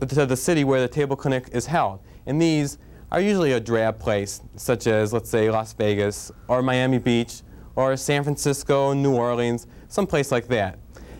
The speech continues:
And I can speak from experience that these are a lot of fun and make doing the table clinic worth it all. And the fifth reason I can think for doing it, if for no other,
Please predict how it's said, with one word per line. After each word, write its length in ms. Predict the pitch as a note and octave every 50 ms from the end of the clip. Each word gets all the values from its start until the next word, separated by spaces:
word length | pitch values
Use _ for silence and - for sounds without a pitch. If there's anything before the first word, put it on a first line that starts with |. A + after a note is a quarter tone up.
| -
And 140 | - B2+ C3
I 100 | C#3 D3+
can 160 | D3 D3+ D3
speak 480 | - - - - F#3 E3+ - - - -
from 220 | - - D3+ C#3+
experience 680 | C#3 - - - - F3 D#3 B2 G#2+ G#2 A2 G#2 - - - - - - -
that 200 | C3 B2 - -
these 140 | C3+ B2+
are 200 | C3 A#2+ A#2 A2+ - - - -
a 120 | B2+ A#2 G#2+
lot 240 | A#2 C3 C#3 C#3 B2
of 100 | A2 A2
fun 220 | - B2+ G#2+ G#2
and 160 | G#2 A2 A#2+
make 200 | B2+ B2+ B2+ B2+ - - - -
doing 200 | - D3+ D#3 D#3
the 60 | C#3+
table 300 | - - C#3 B2+ A#2 A#2+
clinic 280 | A#2 - B2+ A2 A2 A2 A2 -
worth 320 | - A2+ A#2+ C3+ C#3 C#3 -
it 80 | B2
all. 380 | F2+ A#2 A#2 G#2+ F#2+ F#2 - - - - - - - - - - - - - - - - - - - - - - - C3+
And 120 | C#3 C#3+
the 40 | C#3
fifth 280 | C#3+ - G#3 G3 -
reason 280 | F3 E3+ D#3 C#3 D3 C#3
I 120 | C3 C3
can 120 | B2+ - B2
think 200 | A2+ C3+ B2+ B2
for 100 | - B2+
doing 240 | A2+ C3 B2+ A#2+ A#2+
it, 260 | A#2 A#2+ A#2+ - -
if 120 | A#2 A2
for 240 | - - - B2 B2
no 240 | B2+ D3 D#3 D#3 D3+
other, 320 | D3 C3+ A#2 G#2+ A2+ A2